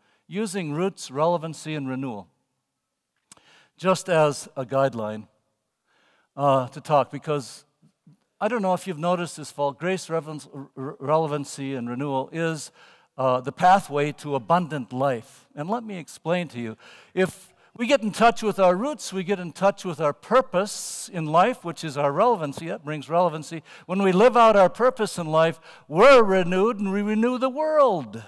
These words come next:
That's, it's, it's the steps of an abundant life.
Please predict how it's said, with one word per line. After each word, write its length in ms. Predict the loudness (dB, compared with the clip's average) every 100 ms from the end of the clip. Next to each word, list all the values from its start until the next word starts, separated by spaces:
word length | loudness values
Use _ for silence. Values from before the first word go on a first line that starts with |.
| -14
That's, 500 | -8 -8 -8 -18 -20
it's, 340 | -16 -16 -16 -14
it's 260 | -14 -14
the 240 | -16 -14 -14 _ _
steps 540 | -20 -4 -4 -4 -12 -10
of 200 | -10 -12 _ _ _ _
an 100 | -4
abundant 440 | 0 2 2 2 0
life. 520 | 2 2 0 -12